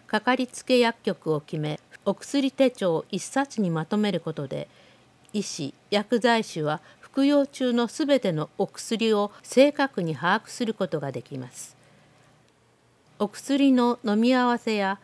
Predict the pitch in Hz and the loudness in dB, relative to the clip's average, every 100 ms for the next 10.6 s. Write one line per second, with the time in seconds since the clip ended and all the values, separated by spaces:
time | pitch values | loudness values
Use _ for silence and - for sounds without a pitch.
0 | _ - 254 285 277 269 - 277 262 202 | _ 0 4 4 2 -4 0 2 4 2
1 | 156 143 147 - 233 220 170 147 139 127 | -2 -4 -8 -2 2 2 0 -2 -4 -6
2 | 131 - 175 226 226 220 - 208 - 160 | -8 -10 -4 0 0 -2 -4 -8 -6 -6
3 | 151 147 143 135 139 - _ _ _ _ | -6 -6 -6 -6 -8 -12 _ _ _ _
4 | _ _ - 220 233 233 226 226 202 175 | _ _ -2 2 4 4 2 2 2 0
5 | 156 - 185 196 185 185 180 - 143 135 | -2 -4 -2 0 -2 -2 -4 -6 -6 -4
6 | 143 147 135 - - _ _ _ _ _ | -6 -8 -12 -16 -20 _ _ _ _ _
7 | _ _ _ _ _ _ _ - 262 294 | _ _ _ _ _ _ _ 0 4 6
8 | 285 269 208 185 165 151 147 - 240 254 | 6 4 2 0 -2 -4 -6 -2 2 4
9 | 269 247 240 233 226 220 202 - 254 - | 4 2 0 0 0 -2 -6 -6 -6 -4
10 | 170 151 156 156 139 131 | -4 -4 -6 -6 -6 -8